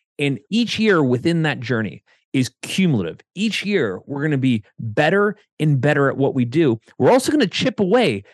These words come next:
at things we don't wanna do. It's not just us being better. It's also a matter of us doing it in terms that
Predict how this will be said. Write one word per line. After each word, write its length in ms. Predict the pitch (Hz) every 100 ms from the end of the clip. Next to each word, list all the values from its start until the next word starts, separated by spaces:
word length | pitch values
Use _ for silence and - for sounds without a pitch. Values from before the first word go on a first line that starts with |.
| _
at 140 | 107
things 200 | - 160
we 120 | 147 190
don't 340 | 147 233 226
wanna 220 | 120 101
do. 260 | 85 71 - _ -
It's 120 | 131
not 140 | 226
just 200 | 269 220 -
us 220 | - 196
being 400 | - 190 175 151
better. 400 | 104 113 190 233 - _ _ _
It's 140 | 156 196
also 380 | 226 233 277
a 60 | 196
matter 320 | 156 156 143
of 140 | 120 120 -
us 220 | 190 -
doing 340 | 131 208 196
it 80 | 170
in 140 | 127
terms 400 | 117 120 160 156
that 160 | 139 -